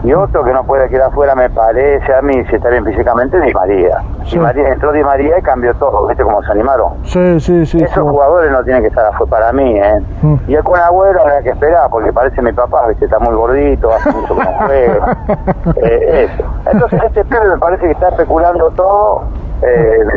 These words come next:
Speaker 1: para mí es un estudioso, vos viste que todos queremos ganar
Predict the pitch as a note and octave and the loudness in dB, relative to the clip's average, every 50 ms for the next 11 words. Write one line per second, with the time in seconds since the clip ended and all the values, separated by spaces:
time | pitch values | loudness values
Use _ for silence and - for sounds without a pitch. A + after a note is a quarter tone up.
0 | A2+ - - - - - - G#3 G#3 G#3+ B3 C4+ B3 A3 G3+ F3 - - E3 F3 | -4 -4 -4 -4 -4 -2 -2 0 0 0 0 0 0 0 0 0 -2 0 0 2
1 | G3 F3+ D#3+ C3+ - D3+ E3+ F#3+ A3 G#3+ - F3 C#3+ C3 C#3+ C3+ B2+ A#2+ A2+ A2 | 2 2 0 0 -2 -2 0 0 0 0 0 -2 -2 0 0 2 2 4 4 4
2 | A2 A2 G#2+ G#2 G#2 G#2 G#2 G2+ G#2 G#2 G2+ G2+ G#2 G2+ - - - - - - | 2 2 2 0 0 0 0 0 0 0 0 2 0 0 -2 -2 -6 -6 -6 -6
3 | - - - - - - - - - - - - - - - A#3 A#3 G#3+ - - | -8 -6 -6 -6 -6 -6 -6 -6 -6 -6 -6 -6 -6 -6 -2 -2 0 0 0 0
4 | D3 C3 B2 A#2+ A#2+ A#2+ A2 G#2+ G2+ G2+ G#2 F#2 F2 | -2 -2 0 0 0 0 0 2 2 2 2 0 0